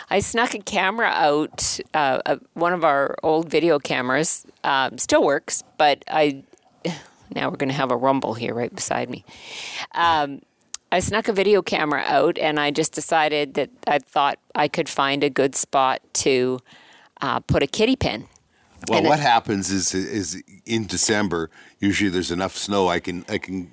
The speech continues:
Speaker 2: go all the way
Speaker 1: Yeah.
Speaker 2: down south, and I make over a hundred and some kilometers on the, on the loop, so I get out a snowmobile. She doesn't like getting on a snowmobile 'cause it's cold. <laughs>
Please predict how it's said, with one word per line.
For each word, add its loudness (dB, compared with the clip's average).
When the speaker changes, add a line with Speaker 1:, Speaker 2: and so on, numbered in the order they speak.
Speaker 2:
go 4
all 2
the 2
way 0
Speaker 1:
Yeah. -2
Speaker 2:
down 0
south, 2
and -14
I 0
make -2
over 0
a 4
hundred 2
and -2
some 0
kilometers 0
on -2
the, -6
on -4
the -4
loop, 2
so -6
I 2
get 2
out 0
a -2
snowmobile. 0
She 2
doesn't 2
like -2
getting 4
on -2
a -6
snowmobile -2
'cause -10
it's -8
cold. -12
<laughs> -6